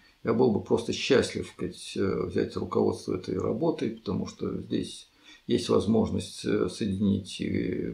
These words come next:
политэкономию, современную классическую политэкономию, современную неоклассику и институционализм. В общем, интереснейшая тема,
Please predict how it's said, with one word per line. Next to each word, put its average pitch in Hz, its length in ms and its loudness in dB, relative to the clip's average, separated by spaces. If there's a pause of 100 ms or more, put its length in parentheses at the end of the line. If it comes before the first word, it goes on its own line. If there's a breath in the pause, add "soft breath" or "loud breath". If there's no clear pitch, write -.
(100)
политэкономию, 98 920 0 (220)
современную 95 580 2
классическую - 560 -6
политэкономию, 113 680 0
современную 98 640 -2
неоклассику - 720 0 (380 loud breath)
и 101 280 2
институционализм. 104 1200 0
В 95 40 -8
общем, 127 200 -6
интереснейшая 113 640 0
тема, 139 560 0